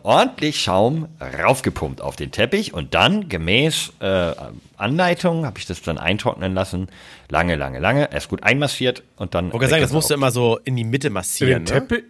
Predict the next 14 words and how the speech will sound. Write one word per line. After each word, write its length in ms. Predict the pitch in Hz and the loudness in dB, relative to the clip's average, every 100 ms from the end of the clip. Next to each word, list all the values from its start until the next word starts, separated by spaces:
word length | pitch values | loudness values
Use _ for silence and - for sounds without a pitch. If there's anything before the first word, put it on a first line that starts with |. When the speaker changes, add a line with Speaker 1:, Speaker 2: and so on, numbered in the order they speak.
| _ - | _ -4
Speaker 3:
in 80 | 110 | -4
den 160 | 104 | -4
Teppich 360 | - 139 208 190 | -2 -2 -2 0
oder 160 | 180 165 | 2 2
in 60 | |
Kajo? 320 | 135 104 101 92 92 - | 2 0 0 -2 -6 -2
Speaker 1:
In, 80 | 113 | 0
Speaker 3:
In 60 | |
den 80 | 110 | 2
Hund? 120 | 107 92 | 0 0
Speaker 1:
<laughs> 80 | 90 | -2
in 60 | |
den 60 | 92 | 2
Hund. 220 | 117 131 | 0 0